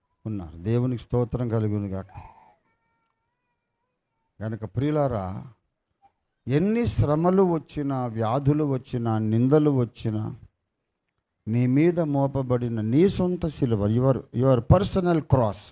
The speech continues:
నీవు భరించలేనంత ఘోరమైనదైనా నువ్వు స్థిరంగా ఉంటే, నీవు ఒక కొండలాంటి దానవు,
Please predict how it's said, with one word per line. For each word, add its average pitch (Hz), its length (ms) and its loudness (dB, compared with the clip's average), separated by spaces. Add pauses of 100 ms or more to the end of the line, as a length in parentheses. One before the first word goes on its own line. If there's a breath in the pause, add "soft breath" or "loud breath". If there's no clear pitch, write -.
(840)
నీవు 127 200 2
భరించలేనంత 180 1200 2
ఘోరమైనదైనా 120 1080 2 (1000)
నువ్వు 104 100 -4
స్థిరంగా 156 680 2
ఉంటే, 98 680 -2 (1400)
నీవు 120 340 0
ఒక 120 160 -4
కొండలాంటి 120 840 2
దానవు, 110 640 0